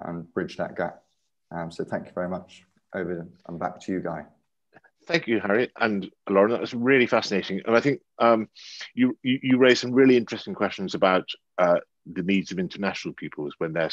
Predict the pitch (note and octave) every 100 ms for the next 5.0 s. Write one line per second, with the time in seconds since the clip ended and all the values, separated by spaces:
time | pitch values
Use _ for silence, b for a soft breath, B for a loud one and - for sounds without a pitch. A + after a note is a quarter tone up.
0 | - - F2+ F#2 F2+ - B B G2+ G#2
1 | F2+ F2 F#2 F2+ - C#2+ C#2 - E2+ -
2 | D2+ - _ - - C#2 C2+ - - D2+
3 | C2+ B1+ _ F#2 D#2+ D2+ - B B G#2
4 | - - G#2 - - F2+ E2+ F2+ E2+ -